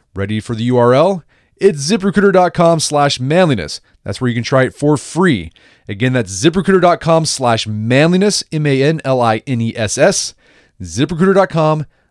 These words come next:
the smartest way to hire. Kuiu is an ultralight hunting brand that's relentless in solving the problems that hunters face in the field. Whether that's snow, rain, heat, high elevation, or tough terrain,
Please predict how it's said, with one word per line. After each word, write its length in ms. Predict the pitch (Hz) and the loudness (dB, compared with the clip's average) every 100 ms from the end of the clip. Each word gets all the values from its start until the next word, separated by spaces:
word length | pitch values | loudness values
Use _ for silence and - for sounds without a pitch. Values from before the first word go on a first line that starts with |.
| - | -8
the 160 | 160 | -6
smartest 640 | - - 170 165 165 - - | -6 -4 -2 0 -2 -4 -10
way 280 | 98 110 113 | -4 -2 -2
to 240 | - 117 | -4 -8
hire. 540 | 107 - 92 85 - - _ _ _ | -8 -6 -6 -6 -10 -16 _ _ _
Kuiu 380 | - 180 180 175 | 0 2 4 2
is 80 | 131 | 2
an 80 | 120 | 0
ultralight 500 | 156 160 165 143 135 | 0 2 2 2 0
hunting 300 | 110 135 127 | 0 -2 -2
brand 260 | 110 127 123 | -2 0 0
that's 200 | 104 - | -4 -6
relentless 580 | 101 90 110 120 131 131 | -12 -6 -6 -4 -4 -6
in 80 | 104 | -4
solving 360 | - 107 104 | -2 -2 -2
the 80 | 92 | -8
problems 360 | - 104 104 104 | -6 -4 -2 -4
that 140 | 95 | -10
hunters 340 | 98 104 92 | -8 -8 -8
face 280 | - 101 95 | -6 -6 -6
in 60 | 92 | -8
the 60 | |
field. 480 | 85 - 98 73 57 _ _ _ _ | -12 -10 -10 -10 -16 _ _ _ _
Whether 180 | 113 101 | -4 -4
that's 240 | 95 - | -6 -4
snow, 540 | - 117 120 127 135 120 - | -4 0 2 2 0 -4 -14
rain, 500 | 87 107 120 127 127 _ | -6 -2 -2 -2 -6 _
heat, 420 | - - 143 151 - _ _ | -20 -10 -8 -8 -12 _ _
high 180 | - 151 | -2 2
elevation, 520 | 160 143 120 117 127 | 2 2 0 0 -4
or 80 | - | -6
tough 300 | - - 139 | -14 -4 -4
terrain, 420 | - 135 90 85 | -2 -6 -6 -8